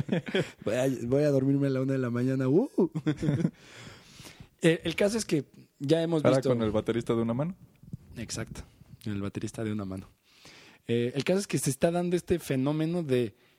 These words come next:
Speaker 1: ir a escuchar música al cine. <laughs>
Speaker 2: Pero si te fijas, no ha sido nada más en el cine. También en el auditorio, hace poco fue el Big Four,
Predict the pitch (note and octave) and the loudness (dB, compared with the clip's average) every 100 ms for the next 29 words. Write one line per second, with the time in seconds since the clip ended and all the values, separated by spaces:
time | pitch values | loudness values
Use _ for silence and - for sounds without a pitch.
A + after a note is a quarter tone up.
0 | _ - F3+ G3 - C#3 - D#3+ D#3 F3 | _ 0 2 2 -2 -2 0 2 0 0
1 | F#3 - F#3+ G3 - _ _ _ - A#2 | -2 2 2 2 -2 _ _ _ 0 2
2 | E3 D3+ A2+ - F3+ C3+ C3 A2 _ - | 4 2 0 2 2 2 -2 -8 _ 2
3 | C3 B2+ B2 - B2 _ - B2 B2+ D#3 | 6 6 2 -2 -10 _ 0 0 2 2
4 | E3+ E3+ E3 D3+ D3 D3 D3+ C#3 A2+ G#2 | 2 2 -2 0 0 0 0 -2 -4 -4
5 | C3 C3 B2 A#2 C#3 C#3+ A#2+ A2+ A2+ - | -2 -2 -2 -2 -2 0 2 2 0 0
6 | C3+ E3 G3+ G#3+ - - - - C3 B2+ | 0 0 -4 -10 -18 -18 -18 -8 -4 -4
7 | - C3+ A#2+ A#2 A2+ - - D3 - G3 | -2 0 2 0 -2 -4 0 0 2 -2
8 | - C3 B2 B2 A2+ A#2+ A#2 - C3+ F3 | 0 0 2 0 0 -2 -2 0 -2 -2